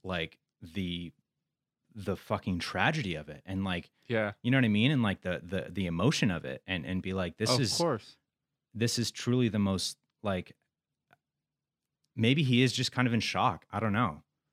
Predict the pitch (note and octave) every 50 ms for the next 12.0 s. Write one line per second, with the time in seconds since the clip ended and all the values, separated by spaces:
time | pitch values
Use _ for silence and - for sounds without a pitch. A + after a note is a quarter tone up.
0 | _ _ _ _ _ _ _ - G2+ G2+ G2 G2 G#2 A#2+ B2+ B2 G#2+ G2+ G2 F#2
1 | - - _ _ _ _ _ _ _ _ _ _ _ _ _ _ _ _ _ _
2 | _ _ _ _ _ - A2+ G#2 - - - C3 C3 - - - C#3 D3 C#3 B2+
3 | B2 A#2+ A#2 G2 G2+ D#3+ - C#3 B2+ E3 D#3+ E3 D#3 - - - B2+ C3 - -
4 | C3+ A#2+ A#2 A2 G#2+ G#2 G#2 G2+ G2+ G2+ G#2+ G2 G#2 G2+ G#2 G2+ - - G#2+ G2
5 | G2 F#2 E2+ G2 A#2 A2+ A2+ A2 G#2 G2+ G2 G2 G2 G2 - - - _ - G2
6 | - - - G#2+ G#2+ G2+ G#2 G#2 G#2 G2+ G#2 G#2 G2+ F#2 G#2+ G#2 G2 G2 F#2+ -
7 | - G2+ G2+ - - A#2 G#2 A2+ G#2+ - - - - - - B2 A2+ G#2 G2 F2+
8 | A2 G#2 G2+ G2+ G2+ - G2+ G#2 - A#2+ A#2 A#2 A#2 A2+ A2 G#2 A2+ G#2 F#2 F2+
9 | F#2+ G#2 G#2+ G2 B2 A2+ G2+ - - - G#2+ G2 - - G#2 F#2+ F#2 F#2+ G2 G2+
10 | G2 F#2+ G2 G2+ G2+ G2+ F#2+ G2+ F#2+ F#2 - - - - - G#2 G2+ G#2+ G2+ G#2
11 | A2+ G#2+ G2+ F2+ - - _ _ _ _ _ _ _ - A2+ A2+ G#2+ G#2 G2 -